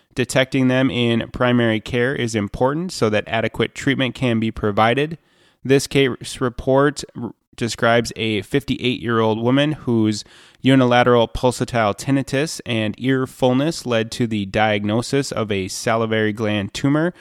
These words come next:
specifically a pleomorphic adenoma of the parotid gland.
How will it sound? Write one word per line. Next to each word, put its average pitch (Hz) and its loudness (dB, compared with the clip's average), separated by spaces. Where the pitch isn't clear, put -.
specifically 127 -2
a 104 0
pleomorphic 120 0
adenoma 107 0
of 107 -6
the 107 -4
parotid 98 -2
gland. 87 -8